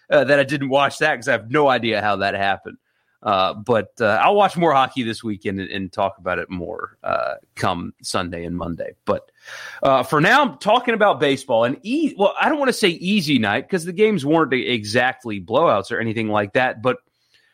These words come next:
comfortable night for Ole Miss and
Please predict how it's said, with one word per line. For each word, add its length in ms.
comfortable 760
night 500
for 300
Ole 160
Miss 320
and 400